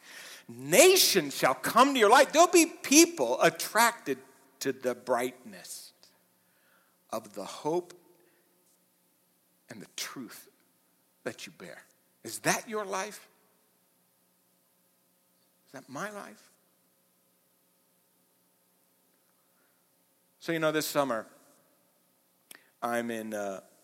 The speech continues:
you know, we're in Florida. It's always Shark Week when we're there. So, I mean,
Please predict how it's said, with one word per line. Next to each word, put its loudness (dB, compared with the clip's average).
you -16
know, -14
we're -8
in -12
Florida. 0
It's -10
always 0
Shark -8
Week -14
when -16
we're -10
there. -10
So, -4
I -2
mean, -8